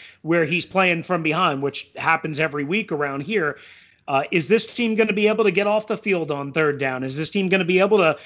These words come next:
put the clamps down, uh, on an opposing quarterback that starts to cook when maybe the game gets a little bit long and maybe you get a little tired? How, how do you kinda view the back end, uh, in, is specifically in pass coverage,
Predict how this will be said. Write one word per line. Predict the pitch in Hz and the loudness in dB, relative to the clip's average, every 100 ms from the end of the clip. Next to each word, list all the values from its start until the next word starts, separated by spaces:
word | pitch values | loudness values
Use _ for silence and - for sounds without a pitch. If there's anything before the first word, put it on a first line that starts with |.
| - _ | -20 _
put | - 208 | 0 0
the | - | 0
clamps | - 190 175 156 - | -6 0 0 0 -4
down, | 156 143 123 120 - - _ | -4 -4 -6 -12 -14 -20 _
uh, | 147 135 | -6 -6
on | - 165 156 156 156 - | -2 0 2 0 -2 -6
an | 160 | -4
opposing | 156 170 175 185 | -2 0 0 0
quarterback | 180 170 170 151 139 - | -2 0 2 2 0 -2
that | 143 | -8
starts | - 131 - - | -2 -2 -2 -6
to | - | -14
cook | - 208 175 - | -2 0 0 -2
when | 147 151 | -2 0
maybe | 151 156 151 | 2 0 0
the | 139 | -2
game | 151 160 | 0 0
gets | 151 147 | -2 -4
a | 147 | -6
little | 151 156 | -6 -2
bit | 151 156 | -2 -2
long | 151 160 156 139 - - - - | -2 0 0 -2 -10 -20 -18 -8
and | 147 | 0
maybe | 151 151 | 0 0
you | 151 | -2
get | 147 156 | 0 0
a | 151 | 0
little | 160 156 | -2 -4
tired? | 147 156 156 139 117 | -4 0 0 0 -6
How, | 135 185 | -2 -2
how | - 185 | 0 -2
do | |
you | 190 | -2
kinda | 180 180 170 147 - - _ _ | -6 -6 -6 -6 -10 -20 _ _
view | 131 127 139 202 214 185 156 147 | -16 -12 -2 2 2 2 -2 -2
the | 143 | -6
back | 127 156 165 - | 0 2 2 0
end, | 165 160 156 | -2 -2 -8
uh, | 147 151 147 156 | -4 -2 -2 -8
in, | 160 175 175 | -6 -6 -4
is | 175 147 | -4 -4
specifically | - - - 208 196 170 160 | -4 -4 0 0 -2 -2 -2
in | 139 | -2
pass | - 170 - | -2 -2 -2
coverage, | 156 139 123 127 117 - - - | -4 -4 -4 -8 -8 -10 -12 -20